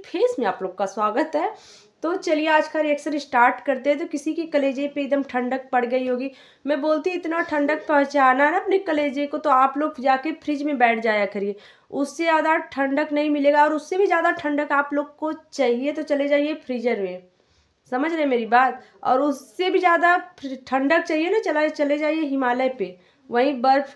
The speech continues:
के अंदर दब जाइए तो आप लोग को ठंडक। आप लोग ना किसी के खुशी का कारण बनिए, किसी के गम का कारण नहीं बनिए। आप लोग का एक कमेंट इतना घटिया कमेंट रहता है ना, जिसकी वजह से कोई फूट फूट के रोने लगता है।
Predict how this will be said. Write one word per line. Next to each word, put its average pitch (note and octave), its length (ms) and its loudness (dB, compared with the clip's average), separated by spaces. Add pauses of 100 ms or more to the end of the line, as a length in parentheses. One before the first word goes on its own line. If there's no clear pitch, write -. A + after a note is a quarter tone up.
के D4 80 0
अंदर C#4 320 2
दब C4 200 -2
जाइए A3+ 280 -2
तो D4+ 120 -4
आप C4 160 -2
लोग C4+ 180 -4
को D4 100 0
ठंडक। A#3 360 -4 (360)
आप B3+ 320 4
लोग E4+ 140 -2
ना F4 120 0
किसी E4+ 340 -4
के F4+ 220 -6
खुशी E4 420 -4
का E4 240 0 (220)
कारण D4 360 4
बनिए, C4+ 220 0
किसी C#4+ 360 -4
के D#4+ 200 -4
गम C#4 280 0
का E4+ 180 -4
कारण C#4+ 380 2
नहीं C#4+ 240 2
बनिए। G#3 340 -4 (640)
आप B3+ 220 4
लोग D4+ 240 -4
का E4 80 -2
एक D4 360 -2
कमेंट D#4 260 -2
इतना D#4+ 220 -4
घटिया C4 380 0
कमेंट C#4+ 380 0
रहता C4+ 260 -2
है C#4 60 0
ना, D#4 80 -2
जिसकी C#4+ 400 -6
वजह D4+ 280 0
से D4+ 180 -6
कोई D#4 220 -6
फूट D4 320 -6
फूट D4 180 -6
के D4+ 140 -8
रोने C4 320 0
लगता A#3 340 -2
है। A3+ 280 -4